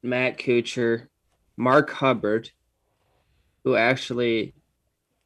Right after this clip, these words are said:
has some decent ball striking numbers too, so that's kind of interesting. Mark Leishman, which just scares the l-, life out of me. He's won five turn, five, six times on tour, and he's,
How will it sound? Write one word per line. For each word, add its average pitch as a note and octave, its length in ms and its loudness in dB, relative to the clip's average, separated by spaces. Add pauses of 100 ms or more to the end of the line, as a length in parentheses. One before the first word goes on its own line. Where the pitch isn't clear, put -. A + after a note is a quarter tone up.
(920)
has B2+ 180 -4
some C3 160 -4
decent C3 340 0
ball A2+ 200 2
striking A2 420 -4
numbers A2 360 -4
too, A2 200 -6
so - 200 -12
that's A2 180 -8
kind C3+ 220 -6
of A2 100 -6
interesting. G#2 680 -6
Mark B2 300 2
Leishman, A#2+ 600 0 (340)
which - 300 -8
just - 260 -8
scares B2 460 -4
the A2 120 -8
l-, G#2+ 260 -6 (260)
life A#2 460 0
out G2+ 180 -4
of G2+ 60 -6
me. A2 340 -6
He's - 220 -20
won A2 300 -6
five A#2 500 -6
turn, A2 320 -8
five, A2 280 -8
six - 220 -16
times A2+ 320 -6
on G#2+ 160 -6
tour, A#2 380 0
and G#2 100 -2
he's, - 300 -10